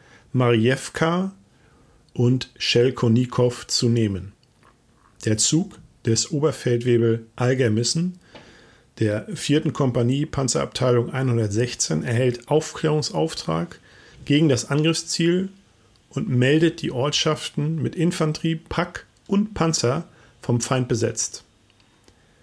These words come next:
Der Zug erhält Feuer und geht auf Befehl auf die Höhe einhundertzwei Komma vier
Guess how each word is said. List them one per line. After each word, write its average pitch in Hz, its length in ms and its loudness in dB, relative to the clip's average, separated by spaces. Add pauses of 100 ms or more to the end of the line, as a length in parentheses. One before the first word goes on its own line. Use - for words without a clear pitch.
(220)
Der 123 100 2
Zug 180 240 0
erhält 131 280 2
Feuer 160 460 2
und 127 140 -2
geht 139 180 -2
auf - 140 -4
Befehl 143 440 -2
auf 139 120 -2
die 120 120 0
Höhe 131 420 2
einhundertzwei 127 800 0
Komma 117 320 -2
vier 160 500 -4